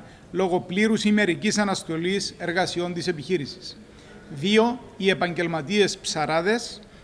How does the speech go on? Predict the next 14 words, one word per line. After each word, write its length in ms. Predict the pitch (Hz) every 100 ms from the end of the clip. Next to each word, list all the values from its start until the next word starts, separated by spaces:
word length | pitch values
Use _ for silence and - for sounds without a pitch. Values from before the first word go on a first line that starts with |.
| -
Και 160 | - 160
τρία, 520 | - 190 214 226 247 - - - -
οι 160 | 175 185
εκπαιδευτικοί 960 | - - 185 180 - 170 147 214 107 - - - -
που 60 | 185
εργοδοτούνται 840 | 196 170 180 170 147 220 220 202
από 200 | 190 180
το 80 | 170
Υπουργείο 560 | 175 156 156 147 190 180
Παιδείας 640 | 151 131 180 220 233 - - - - -
και 140 | - 180
ταυτόχρονα 920 | 160 - - 185 - 208 220 226 - - - - - -
είναι 240 | 190 214
αυτοεργοδοτούμενοι, 1120 | 214 220 214 196 196 175 139 208 220 214 226